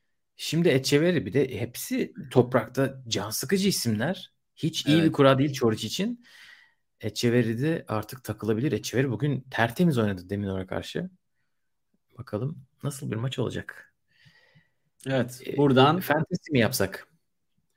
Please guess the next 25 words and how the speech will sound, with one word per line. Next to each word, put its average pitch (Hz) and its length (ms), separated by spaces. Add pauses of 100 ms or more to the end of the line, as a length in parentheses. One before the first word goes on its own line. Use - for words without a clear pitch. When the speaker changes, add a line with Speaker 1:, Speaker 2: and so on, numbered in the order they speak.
(160)
Speaker 2:
buradan 120 300
kim 196 180
çıkacak 135 480
Gökalp? 117 380
Hadi 165 200
bakalım. 123 380 (1000)
Dördü 180 340
de 170 120
çıkabilir 151 580
bence. 120 380 (600)
Speaker 1:
Buradan 127 280
Speaker 2:
Nishioka'yı 123 380
Speaker 1:
Brezilyalı 123 260
Speaker 2:
gerçi 123 200
Speaker 1:
genç - 840
çıkar - 280
herhalde. 104 280
Speaker 2:
Hı? 185 40
Speaker 1:
Brezilyalı - 960
Speaker 2:
Çoriç 120 320
mi? 104 120
Speaker 1:
genç 110 200
çıkar 113 260
herhalde 101 280
buradan. 95 280